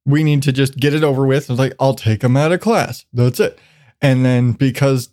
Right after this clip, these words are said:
the doctor's appointment was at two in the afternoon,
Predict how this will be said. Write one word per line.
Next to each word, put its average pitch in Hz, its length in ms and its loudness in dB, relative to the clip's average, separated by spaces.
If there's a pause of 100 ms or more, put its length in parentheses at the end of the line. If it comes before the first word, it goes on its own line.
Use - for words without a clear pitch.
the 139 100 2
doctor's 156 460 0
appointment 139 500 0
was 127 240 0
at - 160 -2 (120)
two 190 260 0
in 180 60 2
the 165 120 0
afternoon, 131 680 0